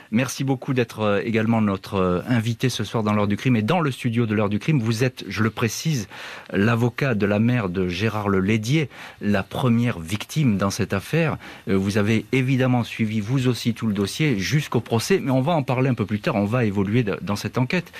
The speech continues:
Je voudrais que vous nous, euh, dressiez un petit peu le, le portrait de cette première victime, Gérard Lelédier.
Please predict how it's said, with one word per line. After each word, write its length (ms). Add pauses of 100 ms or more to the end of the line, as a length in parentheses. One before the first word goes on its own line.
(280)
Je 120
voudrais 220
que 120
vous 200
nous, 320 (380)
euh, 60 (340)
dressiez 340
un 80
petit 140
peu 140
le, 120
le 120
portrait 400
de 100
cette 240
première 440
victime, 580
Gérard 360
Lelédier. 580